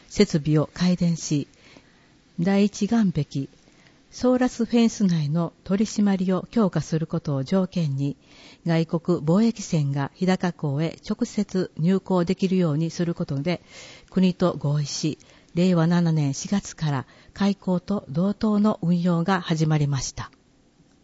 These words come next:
公共バースでこのような運用が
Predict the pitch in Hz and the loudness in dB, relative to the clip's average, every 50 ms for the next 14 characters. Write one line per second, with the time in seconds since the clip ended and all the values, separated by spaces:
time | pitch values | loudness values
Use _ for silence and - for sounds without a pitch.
0 | _ _ _ - - _ _ _ _ _ _ _ - - - - 262 277 277 - | _ _ _ -20 -20 _ _ _ _ _ _ _ -20 -10 0 2 4 4 4 6
1 | - 277 262 240 247 240 214 196 - - - 175 170 170 - - _ - - 196 | 6 6 8 8 8 6 6 6 2 -2 0 0 0 0 -2 -8 _ 2 4 6
2 | 220 247 262 262 240 202 170 170 156 - - 185 185 190 180 180 180 175 175 165 | 8 10 10 10 8 8 8 6 4 2 2 4 4 4 6 4 4 4 4 2
3 | 170 170 156 - | 2 0 -2 -4